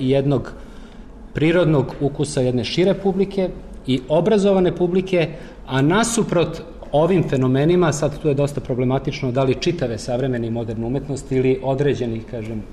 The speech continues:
aspekata te umetnosti, koji pokušavaju na određen način da zauzmu ono institucionalno i društveno i kulturno i mesto i polje koje je zauzimala,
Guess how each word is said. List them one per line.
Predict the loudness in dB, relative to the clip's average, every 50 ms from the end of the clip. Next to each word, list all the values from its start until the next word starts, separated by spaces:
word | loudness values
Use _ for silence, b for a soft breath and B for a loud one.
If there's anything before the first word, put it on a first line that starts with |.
| -16 -16 -6 -4
aspekata | -2 -2 -2 -2 -2 -2 -2 -4 -6 -8 -8 -8 -6
te | -6 -6 -4 -4
umetnosti, | -4 -4 -4 -4 -4 -6 -6 -4 0 0 0 0 0 -2 -8 B B B B B B B B B B -6
koji | 0 2 4 4 4 4 2 2 2
pokušavaju | 0 0 0 -2 -2 0 2 2 4 4 4 4 4 4 4 2 2
na | 0 0 2
određen | 2 2 2 0 2 2
način | 2 0 0 0 2 2 2 4
da | 4 2
zauzmu | 4 4 4 4 4 4 4 4 4 4 4 4 2 0 -2 0
ono | 2 4 4 4 4 2 2 2
institucionalno | 2 2 2 0 -2 -4 -4 -4 -6 -4 -2 -2 0 0 0 0 2 2
i | 2 0
društveno | 0 0 0 -2 -2 -2 -2 0 0 0
i | 0
kulturno | -2 -2 -2 -2 -2 -2 -2 -2 0 0 0 2
i | 2
mesto | 2 2 2 0 -2 -4 -6 -4
i | -4 -4 -2
polje | 0 0 2 0 0
koje | -2 -2 -2 0 2 2
je | 0 0
zauzimala, | -2 -4 -4 -2 0 0 2 2 2 2 0 -2 -4